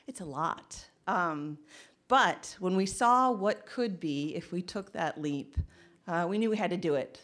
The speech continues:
And now we have entire communities behind us, giving us that support. We are not close to shore yet, um, but we're swimming hard, and we know we're gonna make an amazing trail. So my job,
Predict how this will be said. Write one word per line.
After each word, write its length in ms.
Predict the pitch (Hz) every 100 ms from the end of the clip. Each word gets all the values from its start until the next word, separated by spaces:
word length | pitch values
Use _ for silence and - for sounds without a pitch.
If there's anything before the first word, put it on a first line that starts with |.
| -
And 100 | 190
now 140 | 180
we 80 | 180
have 240 | 180 160 -
entire 340 | 214 185 160
communities 720 | 151 - 190 240 254 254 269
behind 400 | - - 214 226
us, 220 | 226 220 -
giving 260 | 220 226
us 200 | 202 196
that 180 | 175 165
support. 640 | - 170 - 214 214 - - - - - -
We 120 | 180
are 80 | 156
not 340 | 185 226 - - _ _ -
close 460 | - 240 247 - -
to 180 | - 302
shore 300 | 392 370 415
yet, 460 | 415 539 - - - - - -
um, 500 | 220 202 180 175 190
but 160 | 220 196
we're 300 | 202 196 208
swimming 400 | - 240 226 208
hard, 360 | 185 175 175
and 140 | 156 156
we 140 | 165
know 420 | 160 160 160 160 147
we're 140 | 165
gonna 160 | 160 156
make 240 | 147 147 -
an 100 | 147
amazing 400 | 139 139 151 147
trail. 540 | - 240 139 - 127 _ - - - _
So 480 | - - 233 151 - - _ _ - - _ -
my 200 | 180 185
job, 640 | 196 202 175 110 - 131